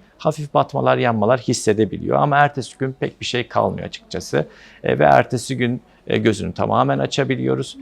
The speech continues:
E, ve üç gün boyunca sadece gözüne su değdirmemesi gerektiğini söylüyoruz ve üç gün sonra da normal hayatına dönebileceğini ifade ediyoruz.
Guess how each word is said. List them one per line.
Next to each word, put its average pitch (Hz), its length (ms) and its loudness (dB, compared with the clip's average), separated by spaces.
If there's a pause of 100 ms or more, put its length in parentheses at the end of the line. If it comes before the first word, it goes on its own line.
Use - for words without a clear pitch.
(240)
E, - 40 -2 (520)
ve 139 340 2 (160)
üç 190 220 0
gün 82 200 -2
boyunca 76 260 -8
sadece 101 440 4
gözüne 92 320 -2
su 131 200 -8
değdirmemesi 139 580 -2
gerektiğini 135 380 -6
söylüyoruz 135 520 -4
ve 143 40 -2
üç 143 220 -4
gün 95 140 -4
sonra 92 300 -4
da 127 80 0
normal 113 380 0
hayatına 113 460 -6
dönebileceğini 95 580 -6
ifade - 340 -6
ediyoruz. - 440 -20